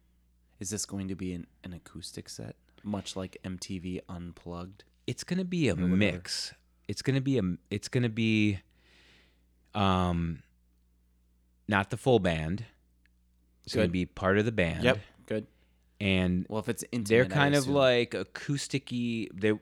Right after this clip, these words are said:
Speaker 2: they'll, they'll play a, not a, I don't think they're gonna actually play acoustic.
Speaker 1: Oh,
Speaker 2: But they're
Speaker 1: okay.
Speaker 2: gonna play a, uh, more intimate, not as
Speaker 1: That sounds so cool.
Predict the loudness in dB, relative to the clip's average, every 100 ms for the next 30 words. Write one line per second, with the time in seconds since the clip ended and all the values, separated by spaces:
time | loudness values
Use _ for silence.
0 | -2 2 2 2 -4 -4 -2 0 2 0
1 | 0 0 -2 _ -4 0 0 -2 -4 -4
2 | -4 -6 -8 -6 -6 -10 _ _ -14 -12
3 | -10 -12 -8 -8 -10 -10 -10 -8 -10 -12
4 | -20 _ _ _ _ _ -8 -8 -4 -2
5 | 0 -2 0 0 0 -4 _ _ -6 -2
6 | -2 -2 -6 _ _ -14 -8 -8 -8 -10
7 | -6 -4 -2 -4 -10 _ _ _ _ -2
8 | 0 0 -2 -2 -4 -6 -8 -10 -8 -8
9 | -6 -6